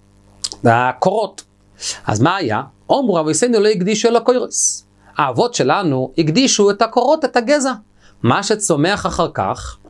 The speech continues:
בזה אין מעילה, אז הם התירו ליהנות מזה. ואונו נתיר גם זה של הקדש, של חרוב ושל שיקמו. מה הייתה טענתם? או בגידולים הבוין לאחא מכאן עסקינן. וסברי לו כמאן דומא במסכת מעילה,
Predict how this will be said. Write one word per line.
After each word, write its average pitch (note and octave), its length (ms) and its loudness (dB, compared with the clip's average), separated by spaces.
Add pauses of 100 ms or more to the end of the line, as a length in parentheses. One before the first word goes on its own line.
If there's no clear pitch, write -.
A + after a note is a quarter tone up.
(300)
בזה D3 420 0
אין A#3+ 200 2
מעילה, C4+ 300 2 (100)
אז F3+ 120 0
הם G3 100 0
התירו B3 400 4
ליהנות A#3+ 340 2
מזה. G3 200 0 (520)
ואונו A3 340 4
נתיר A3 480 2
גם A3+ 220 2
זה G3+ 200 4
של G#3+ 220 2
הקדש, G3+ 380 0
של F#3+ 100 0
חרוב G#3 320 2
ושל A3+ 160 0
שיקמו. G#3+ 400 -2 (420)
מה F#3 340 0
הייתה E3 280 -2
טענתם? E3 580 -2 (600)
או - 80 2
בגידולים F3+ 600 0
הבוין G#3+ 340 0
לאחא G#3 260 0
מכאן G#3+ 280 0
עסקינן. F#3 380 0 (480)
וסברי G#3 440 2
לו G#3+ 120 2
כמאן F#3 260 2
דומא G3+ 220 4
במסכת F#3 480 2
מעילה, E3+ 300 4